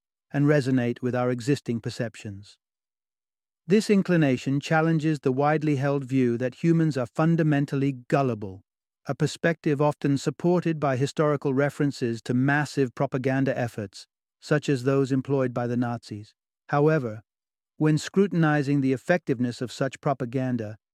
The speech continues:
it's evident that it largely failed to alter existing beliefs, instead finding traction primarily among those already predisposed to its messages. Critics might argue, citing the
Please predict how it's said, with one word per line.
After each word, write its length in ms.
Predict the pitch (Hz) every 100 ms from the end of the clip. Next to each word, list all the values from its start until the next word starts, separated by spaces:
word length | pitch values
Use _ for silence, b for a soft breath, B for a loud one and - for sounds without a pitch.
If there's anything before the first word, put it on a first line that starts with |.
| _ -
it's 200 | 143 -
evident 460 | 165 165 170 175 170
that 140 | 147
it 120 | 139 127
largely 520 | 131 143 147 170 160
failed 360 | - 139 135 -
to 120 | 143
alter 400 | 147 147 - 143 -
existing 640 | 135 123 113 170 - 147
beliefs, 520 | 135 135 120 101 - _ _ _ -
instead 500 | 135 - 165 160 147
finding 420 | 156 151 139 143
traction 480 | - 151 - 135 123
primarily 600 | 143 127 139 151 151 147
among 380 | 131 139 143
those 300 | 131 127 131 -
already 480 | 139 143 143 156 147
predisposed 1040 | - 156 156 139 - - 147 123 123 - _ _ _
to 140 | 143 135
its 160 | -
messages. 640 | 135 135 117 104 95 - _ _ _ _ _ _ _ _ _ _ _
Critics 380 | - 185 175 -
might 220 | 165 156
argue, 420 | 151 160 139 117 110
citing 540 | - 147 143 135 123
the 260 | 120 117